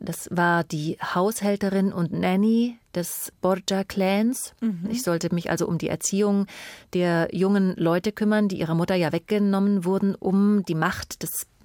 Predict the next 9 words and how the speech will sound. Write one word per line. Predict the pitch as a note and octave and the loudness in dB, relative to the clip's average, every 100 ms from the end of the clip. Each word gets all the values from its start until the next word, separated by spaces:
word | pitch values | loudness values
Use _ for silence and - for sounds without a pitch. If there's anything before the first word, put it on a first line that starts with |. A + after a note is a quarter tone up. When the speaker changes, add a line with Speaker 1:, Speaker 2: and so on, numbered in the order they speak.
| _ - | _ -4
Speaker 1:
Papstes, | F#3 F#3+ - - A3+ - - - | 0 0 -2 -4 -4 -4 -10 -6
der | D3+ | -4
am | D#3 | -2
Anfang | E3 F3+ F3 | -2 0 -2
des | E3 - | -2 -6
Films | F3+ E3+ E3 E3+ | -2 -2 -2 -4
noch | D3 - - | -6 -8 -6
Kardinal | E3+ E3 D3+ D3+ F#3 | -4 -2 -2 -2 -2
ist, | F#3+ - | -4 -8